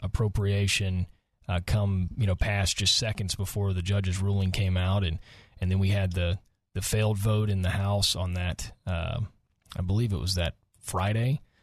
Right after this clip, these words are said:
Uh, and then the next Monday they voted it through. But I think part of it was really sort of the governor's leadership to say, Guys, I, you know, this wasn't a,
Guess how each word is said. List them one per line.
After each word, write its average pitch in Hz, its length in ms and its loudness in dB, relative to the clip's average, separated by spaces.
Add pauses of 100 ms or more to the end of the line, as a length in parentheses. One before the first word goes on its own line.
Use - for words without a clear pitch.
(260)
Uh, 95 40 -2
and 90 240 2
then 98 80 2
the 98 80 2
next 98 240 0
Monday 101 320 2
they 92 120 0
voted 92 340 2
it - 100 -4
through. 143 280 2
But 113 120 -2
I - 40 0
think 110 240 -2
part 160 280 0
of 156 100 -2
it 110 60 -4
was 98 320 0
really 123 180 4
sort 117 200 0
of 95 60 -2
the 92 60 -4
governor's 104 400 0
leadership 101 440 0
to 87 60 -2
say, 92 160 -2
Guys, 85 380 0
I, - 120 -6 (260)
you 101 100 -4
know, 95 220 0
this 110 200 0
wasn't 110 280 0
a, 80 160 -4